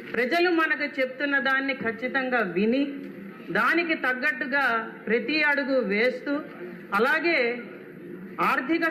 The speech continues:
సంక్షోభంలో ఉన్న రాష్ట్రంలో, రాష్ట్రాన్ని దృష్టిలో ఉంచుకొని దాన్ని పైకి తీసుకొచ్చే దిశగా ఏ పనులు చేస్తే మనకి రేపు పొద్దున్న రాష్ట్రం ముందుకు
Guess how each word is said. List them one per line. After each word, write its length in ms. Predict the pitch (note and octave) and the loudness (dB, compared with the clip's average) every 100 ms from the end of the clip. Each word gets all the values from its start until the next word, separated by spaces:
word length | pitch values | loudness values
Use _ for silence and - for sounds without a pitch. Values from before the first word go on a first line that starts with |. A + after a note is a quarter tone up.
| D#4+ | 2
సంక్షోభంలో 600 | D4 C#4+ D4+ D4 C#4+ C#4+ | 0 0 0 2 2 2
ఉన్న 120 | C4+ | 2
రాష్ట్రంలో, 720 | A#3+ A3+ B3+ - C#4 C4+ C4 B3 G3+ - | 2 2 2 0 -2 0 2 2 0 -2
రాష్ట్రాన్ని 520 | G#3 A#3+ - C#4+ C#4 A#3 | 0 0 0 2 2 0
దృష్టిలో 300 | A#3 - C4+ | -2 -2 2
ఉంచుకొని 500 | B3+ A#3 A#3+ B3 A#3+ | 2 0 0 2 2
దాన్ని 280 | G#3+ G#3+ A3 G#3 | 2 2 0 -2
పైకి 280 | A3 D#4 F4 | 0 2 2
తీసుకొచ్చే 560 | E4 D#4 - C#4 C4+ C4 | 0 -2 -2 -2 0 0
దిశగా 360 | A3+ A3+ A#3 G#3+ G3 A3+ | 2 0 2 2 4 2
ఏ 40 | D#4 D#4+ | 2 0
పనులు 320 | D#4+ D#4+ D#4+ D#4+ | 0 2 0 0
చేస్తే 320 | C#4+ C4 - C#4+ B3+ | 0 0 0 0 0
మనకి 320 | B3 B3 A#3+ G#3 - - - - | -2 0 0 0 -4 -10 -12 -2
రేపు 280 | F#3+ C#4 - | 0 0 0
పొద్దున్న 400 | C4 B3+ C#4+ C#4 B3 G#3 G3+ - - - | 0 2 2 2 2 0 -4 -12 -10 -2
రాష్ట్రం 480 | G#3 C#4 - D4+ C#4+ A3+ A3 - - G3+ | 0 0 -2 0 0 -2 -6 -14 -6 0
ముందుకు 380 | C#4 E4 F4+ | 4 4 2